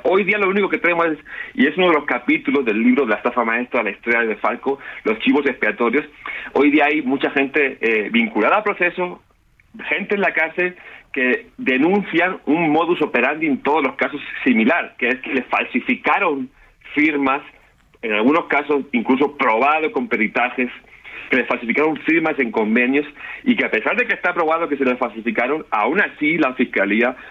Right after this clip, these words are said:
los está imputando, los está vinculando al proceso de la justicia y hay algunos que están, este, en prisión preventiva. Sin embargo, estos once secretarios de Estado que mencionábamos, pues no sabemos absolutamente, o sea, ni siquiera se, se,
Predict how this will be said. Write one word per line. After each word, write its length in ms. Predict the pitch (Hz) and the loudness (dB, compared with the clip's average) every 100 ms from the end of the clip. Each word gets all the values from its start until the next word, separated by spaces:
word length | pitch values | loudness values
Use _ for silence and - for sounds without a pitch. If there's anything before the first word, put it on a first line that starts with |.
| - | -2
los 160 | 120 113 | 0 0
está 160 | - | 0
imputando, 580 | 143 156 160 135 135 139 | 0 2 2 2 0 0
los 140 | 135 110 | 0 0
está 160 | - | 0
vinculando 380 | 139 156 151 143 | 0 0 0 0
al 60 | 135 | -2
proceso 240 | 131 127 | -2 0
de 80 | 135 | 0
la 60 | 123 | -2
justicia 460 | 107 - 127 143 | -4 2 2 2
y 100 | 135 101 | 2 2
hay 100 | 110 | 0
algunos 320 | 135 151 156 | 0 -4 -2
que 80 | 160 | -4
están, 200 | 131 135 | -2 -2
este, 180 | 131 | -2
en 80 | 127 | -2
prisión 240 | 110 107 117 | 0 0 0
preventiva. 480 | 113 98 120 107 - - | 0 -2 -2 -2 -2 0
Sin 120 | 113 | 2
embargo, 540 | 240 247 - 339 453 - - - - - - - _ | 2 2 0 -2 -6 -8 -18 -18 -20 -20 -20 -20 _
estos 280 | 147 147 156 | -8 -2 0
once 220 | 160 160 | 2 0
secretarios 500 | - 123 139 151 156 | 0 0 0 0 0
de 60 | 135 | -2
Estado 340 | 131 147 147 | 0 2 2
que 160 | 127 120 | 2 0
mencionábamos, 640 | 117 113 117 139 165 214 - _ _ _ _ _ | 0 -2 -2 0 0 -4 -6 _ _ _ _ _
pues 120 | - 117 | -12 -4
no 140 | 127 | -2
sabemos 380 | 175 143 180 156 | 0 0 2 0
absolutamente, 640 | 135 131 160 147 170 170 | 2 2 4 2 0 0
o 40 | 120 | 0
sea, 80 | 139 | 0
ni 100 | 131 | 0
siquiera 340 | 214 170 208 175 | 0 2 0 0
se, 180 | 147 | 0
se, 220 | - 135 | 0 -2